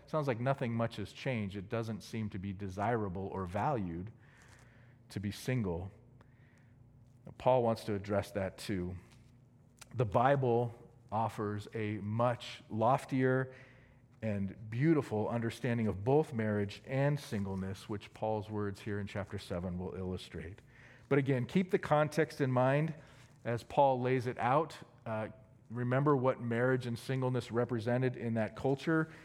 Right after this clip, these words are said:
'cause as we read along, some things will sound strange to our modern ears, but we can contextualize the biblical principles here and, uh, and find there's lots of helpful application. So,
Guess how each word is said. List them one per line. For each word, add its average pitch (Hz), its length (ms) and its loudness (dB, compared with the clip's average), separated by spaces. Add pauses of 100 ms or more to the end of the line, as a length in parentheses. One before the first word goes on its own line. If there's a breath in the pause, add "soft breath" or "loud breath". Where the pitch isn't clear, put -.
(140 loud breath)
'cause 123 140 -2
as 120 160 0
we 123 100 2
read 123 200 4
along, 131 440 4
some 135 240 0
things 123 300 -2
will 110 140 -2
sound 113 340 -2
strange 127 720 -2
to 120 220 -2
our 107 120 2
modern 107 400 2
ears, 131 440 0 (560 loud breath)
but 120 140 4
we 123 120 0
can 123 220 0
contextualize 107 960 0 (580 loud breath)
the 120 100 -2
biblical 123 360 2
principles 131 600 0
here 90 340 -6 (520)
and, 104 300 -4
uh, 98 240 -2 (320)
and 101 100 -8
find 107 220 0
there's 104 160 -4
lots 101 240 0
of 98 140 -6
helpful 95 420 -6
application. 87 720 -12 (1400 loud breath)
So, 101 360 0